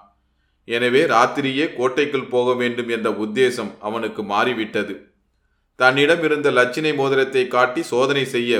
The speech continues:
வந்தியத்தேவன் விரும்பவில்லை. அதைவிட இரவு கோட்டைக்கு வெளியிலேயே தங்கி நகரை சுற்றி பார்த்துவிட்டு நாளை உதயத்திற்கு பிறகு கோட்டைக்குள் செல்வதே நல்லது.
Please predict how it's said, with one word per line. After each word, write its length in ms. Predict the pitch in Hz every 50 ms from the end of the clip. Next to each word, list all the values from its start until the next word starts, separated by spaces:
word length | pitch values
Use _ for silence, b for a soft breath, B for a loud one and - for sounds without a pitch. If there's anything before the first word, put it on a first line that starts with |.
| 92 - -
வந்தியத்தேவன் 800 | 101 104 123 127 139 139 127 104 - 120 117 104 113 107 101 95
விரும்பவில்லை. 640 | 107 110 120 120 117 113 107 110 107 104 104 101 98 - - - _ _ _ _ _ _ _ _ _ _
அதைவிட 520 | _ - 95 107 110 113 107 107 117 120 156
இரவு 460 | 165 131 110 113 127 135 131 131 -
கோட்டைக்கு 480 | - - 120 123 120 143 139 131 131 123
வெளியிலேயே 680 | 117 117 117 120 117 113 117 117 117 117 120 127 127 120
தங்கி 360 | - 117 117 117 120 120 104 - - - _ _ _ _ _ _
நகரை 400 | 95 98 101 107 120 143 143 139 127
சுற்றி 340 | 127 - 120 107 110 127 -
பார்த்துவிட்டு 640 | 117 117 113 113 113 117 113 113 107 107 - 165
நாளை 380 | 156 123 107 107 117 127 131 123
உதயத்திற்கு 680 | 107 92 104 107 123 139 147 143 143 - 123 110 - 117
பிறகு 680 | 107 107 113 110 117 117 113 107 92 - - _ _ _
கோட்டைக்குள் 560 | - 110 113 120 120 131 135 110 107 120 110
செல்வதே 460 | 107 117 110 110 107 113 107 117 123
நல்லது. 480 | 139 123 107 104 110 107 107 98 104 101